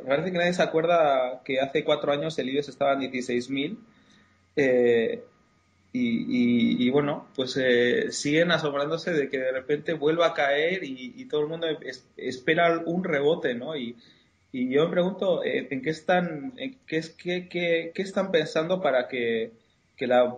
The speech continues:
para que realmente la, la, haya algo que pueda soportar un robo-, rebote en la bolsa, ¿no? Porque realmente es que no lo explico.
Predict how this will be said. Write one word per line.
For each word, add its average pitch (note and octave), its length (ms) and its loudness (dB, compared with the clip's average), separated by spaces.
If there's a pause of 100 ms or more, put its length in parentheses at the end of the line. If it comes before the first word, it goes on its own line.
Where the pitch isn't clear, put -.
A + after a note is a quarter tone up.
para B2+ 180 2
que B2 180 -2
realmente C#3+ 600 0
la, A#2+ 240 2
la, A2+ 800 -4
haya C#3 640 2
algo D#3 480 2
que C3 140 -6
pueda D#3 260 0
soportar D3 480 -4
un D3 120 -4
robo-, C3 340 -4
rebote C3+ 280 -2
en C3+ 80 -4
la A2+ 80 -4
bolsa, B2+ 360 -8
¿no? D#2 220 -18 (120)
Porque A#2 300 -10 (280)
realmente C#3 320 -6
es D#3+ 80 -8
que C#3+ 140 -2
no C#3+ 100 -2
lo C#3+ 80 2
explico. - 460 -6